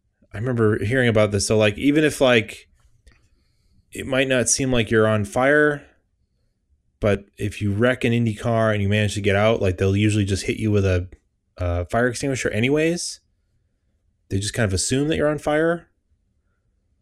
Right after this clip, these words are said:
Or maybe it's, it's like they use water. Water works really well with, uh, alcohol, something like that.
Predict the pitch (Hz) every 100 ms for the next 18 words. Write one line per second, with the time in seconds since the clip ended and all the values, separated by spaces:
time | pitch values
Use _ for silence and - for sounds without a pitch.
0 | _ _ _ _ _ _ - 104 147 127
1 | - 107 - 98 98 117 98 92 131 151
2 | 156 147 _ - 117 139 131 139 - 139
3 | 135 131 135 117 117 - 104 101 104 -
4 | 113 120 135 131 127 - 117 92 87 87
5 | 90